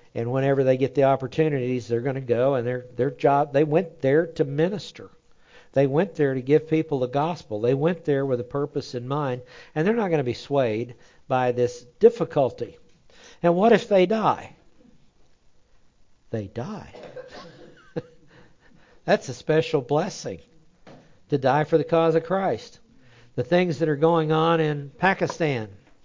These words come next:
that we've told you about, the, uh, they're still going on, not quite with the same intensity that they were back a couple of months ago.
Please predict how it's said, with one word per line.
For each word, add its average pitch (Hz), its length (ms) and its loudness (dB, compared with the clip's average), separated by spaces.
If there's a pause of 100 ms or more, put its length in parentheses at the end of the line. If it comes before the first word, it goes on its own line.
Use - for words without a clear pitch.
(360)
that 139 80 -2
we've 131 200 0
told 131 300 4
you 127 80 -2
about, 117 380 -2 (540)
the, 120 340 2
uh, 117 320 -4 (560)
they're 117 220 0 (100)
still 175 320 6
going 151 460 2
on, 156 400 2 (460)
not 127 200 -2
quite 143 340 -2
with 131 120 -4
the 123 80 -4
same 127 420 -6 (120)
intensity 120 920 -8 (480)
that 117 240 0
they 107 280 -2
were 113 300 -2
back 107 480 -6
a 110 60 -18
couple 110 360 -8
of 104 60 -8
months 110 360 -10
ago. 95 340 -10